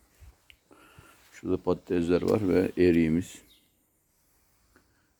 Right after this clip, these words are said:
Erikte çiçek açacak, az kaldı. Burada yine ekili alan.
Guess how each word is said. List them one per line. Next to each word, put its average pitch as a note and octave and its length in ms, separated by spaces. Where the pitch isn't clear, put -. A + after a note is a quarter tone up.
Erikte D#2+ 400
çiçek - 300
açacak, E2 400
az E2 200
kaldı. D2+ 440
Burada E2+ 200
yine E2 160
ekili E2 520
alan. E2 360